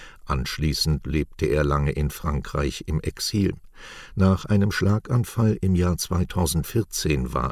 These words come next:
er Ende zweitausendachtzehn endgültig nach Vietnam zurückgekehrt. Karneval in Rio erneut verschoben.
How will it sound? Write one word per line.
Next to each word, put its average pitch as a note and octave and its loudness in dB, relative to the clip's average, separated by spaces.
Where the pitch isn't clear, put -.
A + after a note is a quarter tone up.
er D2 -2
Ende F#2+ 0
zweitausendachtzehn - -2
endgültig - -2
nach D2+ -4
Vietnam E2 -2
zurückgekehrt. - -2
Karneval A#2 4
in F#2 4
Rio F#2 2
erneut C#2 0
verschoben. D#2+ -2